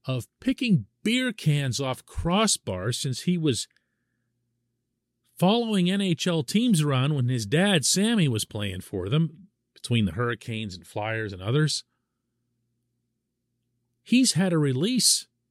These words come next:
since he fell out of the womb. He's been able to shoot the puck better than his dad did, and his dad was pretty good. He can't get set for those shots.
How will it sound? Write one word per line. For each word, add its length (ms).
since 300
he 200
fell 180
out 140
of 60
the 80
womb. 460
He's 240
been 200
able 260
to 220
shoot 560
the 100
puck 340
better 320
than 140
his 180
dad 380
did, 180
and 100
his 120
dad 380
was 120
pretty 300
good. 420
He 200
can't 400
get 240
set 420
for 160
those 260
shots. 720